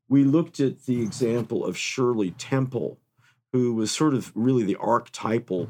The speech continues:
child star. There were a couple, but she's, you know, was probably the biggest of the twentieth century. And you remarked that today,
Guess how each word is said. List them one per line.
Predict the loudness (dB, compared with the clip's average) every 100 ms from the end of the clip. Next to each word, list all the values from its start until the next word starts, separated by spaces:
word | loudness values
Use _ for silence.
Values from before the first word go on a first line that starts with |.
| -10
child | -6 -2 0 -2 -4
star. | -8 -2 0 0 0
There | -2 -2
were |
a | 0
couple, | 0 0 -2 -4
but | -4
she's, | -4 0 -2 -2 -8
you | -4
know, | -2
was | -4 -6
probably | -2 0 2 0
the | -4
biggest | -2 2 4 2 0 -6
of | -8
the |
twentieth | -6 -4 -4 -4
century. | -6 -6 -6 -4 -6 -6 -18 -20 -20 _
And | 0 2
you | 4
remarked | 4 4 2 0 -2 -2
that | -2 -2 -6
today, | -6 -2 2 4 4 2 0 -4 -6